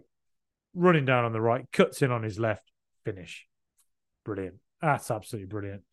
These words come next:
And, uh, you kind of then thinking Villa are gonna on, go on and just dominate, but we didn't really. I think we were kind of unsettled by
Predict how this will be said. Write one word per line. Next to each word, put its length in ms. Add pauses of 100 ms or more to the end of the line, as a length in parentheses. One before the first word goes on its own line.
(460)
And, 480
uh, 440 (1080)
you 60
kind 280
of 60
then 160
thinking 300
Villa 200
are 100
gonna 200
on, 200 (200)
go 200
on 100
and 140
just 180
dominate, 500
but 140
we 80
didn't 300
really. 440
I 60
think 220
we 60
were 200
kind 300
of 100
unsettled 480
by 360